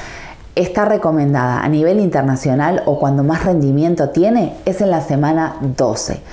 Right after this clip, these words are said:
Así que en la medida de lo posible, durante toda la semana doce podemos agendar esta ecografía.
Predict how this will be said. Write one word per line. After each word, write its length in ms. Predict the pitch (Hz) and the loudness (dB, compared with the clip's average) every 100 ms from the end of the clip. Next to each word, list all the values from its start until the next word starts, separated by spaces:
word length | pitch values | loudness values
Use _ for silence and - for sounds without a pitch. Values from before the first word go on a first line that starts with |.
| - - | -10 -4
Así 220 | 143 170 | -2 0
que 80 | 175 | 0
en 80 | |
la 80 | 156 | 2
medida 300 | 139 151 185 | 2 2 4
de 100 | 190 | 4
lo 100 | 170 | 2
posible, 500 | 160 160 262 262 247 170 | 2 0 2 2 2 0
durante 400 | 165 160 160 156 | 0 2 0 0
toda 260 | 254 269 | 2 4
la 140 | 247 226 | 2 2
semana 360 | 233 254 262 | 0 2 2
doce 300 | 269 262 269 | 2 2 -2
podemos 460 | 269 185 180 175 151 | 0 0 2 0 -2
agendar 580 | 139 139 139 165 190 - | -4 0 2 2 0 -2
esta 240 | 147 - 143 | -4 -4 -2
ecografía. 580 | 139 131 127 135 110 | 0 -2 -2 -4 -4